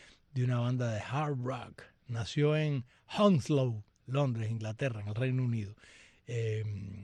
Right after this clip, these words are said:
inicialmente fue influenciado por Elvis Presley, Little Richard, formó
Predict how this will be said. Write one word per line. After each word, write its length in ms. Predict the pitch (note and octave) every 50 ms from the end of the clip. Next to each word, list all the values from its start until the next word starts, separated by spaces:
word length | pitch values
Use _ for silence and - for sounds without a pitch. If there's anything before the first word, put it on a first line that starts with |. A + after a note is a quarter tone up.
| - - - -
inicialmente 800 | - C#3 A#2+ A#2 - - E3+ F3+ G#3 G#3 G#3+ G#3 F#3+ A3 G#3 E3
fue 260 | - - - E3 D#3+
influenciado 960 | E3+ D#3 - - E3 D3+ C#3 B2 G#2+ - C#3+ C#3+ C#3+ C#3 B2 A2+ A2+ A#2 A#2+
por 260 | A2 A2+ A#2 A2+ A2
Elvis 240 | A2 A2 G#2+ A2 G#2+
Presley, 600 | - - D#3 D#3 D#3+ D3 B2 B2 A#2 A2 A2+ A2+
Little 320 | A2 A2+ A2+ G#2+ G#2 G#2 G2
Richard, 500 | A#2+ D3+ D#3+ C#3+ - - A2+ G#2+ G#2+ - - - - - - - _
formó 600 | - C3 B2 C3+ D3+ D#3 D#3 D#3 D3+ D3+ C#3